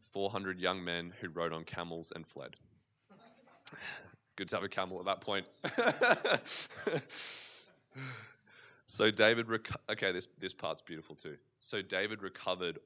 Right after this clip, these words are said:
all that the Amalekites had taken and rescued his two wives. But nothing of theirs was missing,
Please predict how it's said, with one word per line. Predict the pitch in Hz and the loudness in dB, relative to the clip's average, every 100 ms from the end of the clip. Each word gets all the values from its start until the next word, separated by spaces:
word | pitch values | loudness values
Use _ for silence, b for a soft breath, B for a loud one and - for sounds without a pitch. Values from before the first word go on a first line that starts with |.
| _ - | _ -6
all | 92 98 | -2 -2
that | 98 87 | -2 -4
the | 65 | -4
Amalekites | 90 87 - 82 - | -4 -6 -4 -4 -4
had | - 82 | -6 -8
taken | 85 82 80 71 76 | -4 -4 -6 -12 -14
and | - 87 | -14 -8
rescued | 82 87 - 90 85 | -6 -6 -6 -10 -10
his | 90 | -12
two | - - 82 | -12 -10 -6
wives. | 80 78 73 - - _ _ _ _ - | -4 -4 -6 -10 -18 _ _ _ _ -6
But | 90 | -6
nothing | 85 90 101 - 107 - | -4 -2 -2 -2 -6 -4
of | 90 82 | -8 -4
theirs | 87 87 85 | 0 0 -2
was | 85 85 | -10 -8
missing, | 82 - 78 | -8 -8 -10